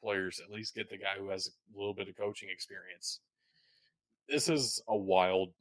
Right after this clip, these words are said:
move to me, and I completely understand the business side of it, but it's also kind of,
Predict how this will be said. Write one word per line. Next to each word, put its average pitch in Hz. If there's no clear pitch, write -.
move 95
to 104
me, 101
and 101
I 95
completely 113
understand 98
the 110
business 104
side 113
of 117
it, 131
but 98
it's 92
also 113
kind 92
of, -